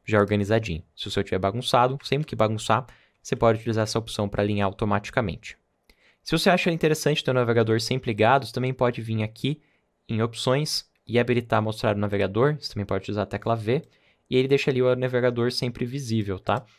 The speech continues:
Se você achar que facilita a sua navegação,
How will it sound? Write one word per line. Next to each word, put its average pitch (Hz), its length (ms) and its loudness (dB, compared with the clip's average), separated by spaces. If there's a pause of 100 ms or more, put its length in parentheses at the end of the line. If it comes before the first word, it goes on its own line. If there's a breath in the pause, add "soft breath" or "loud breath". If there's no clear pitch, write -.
(260 soft breath)
Se 101 120 -12
você - 140 -4
achar 104 280 0
que 92 340 -8 (420)
facilita 107 720 -2
a 110 40 -6
sua 98 180 -8
navegação, 117 560 0